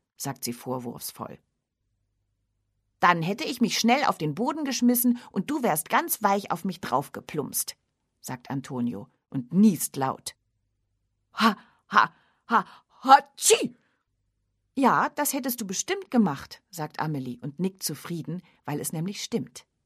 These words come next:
Immer wenn es schwierig wird, kommt Antonio ihr zur Hilfe. "Aber jetzt müssen wir schnell die Schlafanzughose ausziehen, die ist ja ganz nass."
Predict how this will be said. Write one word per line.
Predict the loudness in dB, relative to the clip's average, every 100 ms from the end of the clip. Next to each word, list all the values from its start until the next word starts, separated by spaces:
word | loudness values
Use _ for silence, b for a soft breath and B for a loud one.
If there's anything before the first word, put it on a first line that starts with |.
| _ _ _ _ _ _
Immer | 2 4 2 0
wenn | -6
es | -4 -6
schwierig | -4 -4 -6 -10
wird, | -10 -10 -10 -16 _
kommt | -8 -6 -6
Antonio | -8 -4 0 0 -2
ihr | -6 -8 -6
zur | -8
Hilfe. | -8 -12 -14 -16 -18 _ _ _ _ _ _ _ _ _ _ _ _ _ _ _
"Aber | 4 6
jetzt | 4 2 -2
müssen | 0 4
wir | 4
schnell | 4 2 2
die | 0
Schlafanzughose | 4 4 4 0 -2 -4 -2 0 0
ausziehen, | 0 -4 -6 -6
die | -6
ist | -2 -2
ja |
ganz | 2 4 4
nass." | 4 2 0 -4